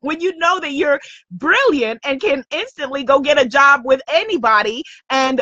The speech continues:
live well for the rest of your life and not worry about it, but that's not your calling. That's not your calling. And so it's not that you're crazy. It's not that you <laughs> are a self-torturer or whatever it is, right? So get back to your why. Be clear.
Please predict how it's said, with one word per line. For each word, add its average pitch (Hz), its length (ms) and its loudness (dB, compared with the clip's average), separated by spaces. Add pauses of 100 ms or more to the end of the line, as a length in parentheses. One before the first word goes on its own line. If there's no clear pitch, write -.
live 247 360 2
well 277 380 4
for 277 120 -4
the 247 100 -6
rest 254 220 -2
of 269 100 -8
your 254 160 -2
life 247 280 2
and 269 120 -4
not 262 200 2
worry 294 260 -2
about 247 220 -4
it, 233 80 -8
but 214 140 -10
that's 254 280 -16
not 220 240 -8
your 202 100 -14
calling. 359 560 -2 (340)
That's 640 240 2
not 539 260 2
your 494 100 2
calling. 453 560 2 (240)
And 330 160 -2
so 339 200 -2
it's 359 200 -8
not 294 300 2
that 349 160 -10
you're 330 100 -6
crazy. 302 420 -2
It's 320 160 -10
not 285 240 0
that 330 180 -12
you 330 160 2
<laughs> - 100 -2
are 277 180 4
a 240 60 0
self-torturer 277 1040 -2 (240)
or 247 160 2
whatever 262 480 0
it 226 160 -8
is, 285 600 -2 (260)
right? 330 420 0 (160)
So - 200 -12
get 381 280 -8
back 330 280 -6
to - 120 -20
your 277 160 -6
why. 196 580 -4
Be 311 160 -2
clear. 262 440 -6